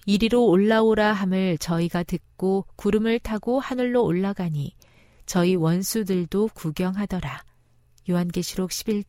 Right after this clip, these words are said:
장 십이 절. 프랑스가 하나님의 두 증인에 대하여 도전하였으므로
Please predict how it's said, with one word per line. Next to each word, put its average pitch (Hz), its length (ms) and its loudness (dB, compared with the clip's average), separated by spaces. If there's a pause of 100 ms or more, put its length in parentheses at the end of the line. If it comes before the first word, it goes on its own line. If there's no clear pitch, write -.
장 240 260 -4
십이 - 320 -8
절. - 160 -10 (1700)
프랑스가 262 800 4
하나님의 277 540 2
두 254 280 2
증인에 240 680 2
대하여 196 520 2
도전하였으므로 185 1120 0